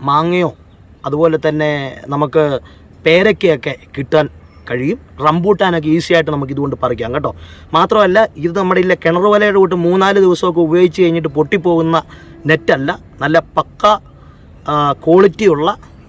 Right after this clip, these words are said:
നല്ല, ആ, ഈ പറയുന്ന പോലെ, ആ, നൂലൊക്കെ കൊണ്ട് സ്റ്റിച്ച് ചെയ്ത ഒരു അടിപൊളി നെറ്റാണ്. മാത്രമല്ല കമ്പിയൊക്കെ കാണുമ്പോൾ നമുക്ക് അടിപൊളിയായിട്ട് അറിയാൻ പറ്റും. നല്ല ക്വാളിറ്റിയുള്ള നല്ല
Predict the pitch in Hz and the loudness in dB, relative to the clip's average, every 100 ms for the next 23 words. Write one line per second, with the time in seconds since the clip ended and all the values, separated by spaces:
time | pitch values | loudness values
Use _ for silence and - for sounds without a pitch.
0 | 143 151 180 220 220 - - - 143 143 | -6 -2 2 2 0 -8 -20 -8 -2 0
1 | 139 135 151 165 156 160 165 160 151 135 | 0 -2 -2 0 2 2 2 2 0 -4
2 | - - - - 139 135 143 165 202 180 | -10 -20 -20 -4 0 0 2 2 2 2
3 | 131 - 151 151 - 151 - 214 147 143 | 0 0 -2 -2 -6 -12 -4 0 0 0
4 | - - 135 135 113 190 196 180 139 - | -6 -10 -4 -4 -2 0 2 2 -2 -2
5 | 143 127 233 - - - - - 160 165 | -2 -2 -8 -14 -20 -20 -20 -4 -2 2
6 | 180 165 165 - 165 202 208 190 175 160 | 0 0 -2 0 0 0 2 0 0 -2
7 | 156 160 156 143 139 135 - - - - | 0 0 -4 -6 -6 -8 -10 -20 -20 -10
8 | 131 147 160 165 143 131 151 127 113 180 | -6 0 2 2 0 -4 -2 -4 -6 -8
9 | - - - - 143 160 - 165 190 156 | -10 -20 -20 -14 -2 -2 0 2 2 2
10 | 160 147 156 | 0 0 -4